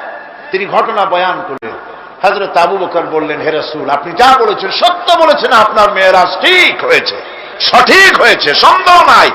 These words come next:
হুজুর বলেন, "আবু বকর, তুমি তো শুধু আবু বকর নাও, তুমি সিদ্দিক।"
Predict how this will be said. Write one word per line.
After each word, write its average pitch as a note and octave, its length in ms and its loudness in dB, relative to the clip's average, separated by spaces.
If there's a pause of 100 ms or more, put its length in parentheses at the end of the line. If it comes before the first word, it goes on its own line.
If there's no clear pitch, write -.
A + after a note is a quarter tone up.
(240)
হুজুর D#4 300 4
বলেন, D#4 280 6
"আবু C#4+ 180 4
বকর, D#4 840 4
তুমি D4+ 180 0
তো - 120 0
শুধু D4+ 260 2
আবু D#4+ 240 6
বকর E4 420 4
নাও, D4 200 6
তুমি B3+ 180 0
সিদ্দিক।" F4 760 2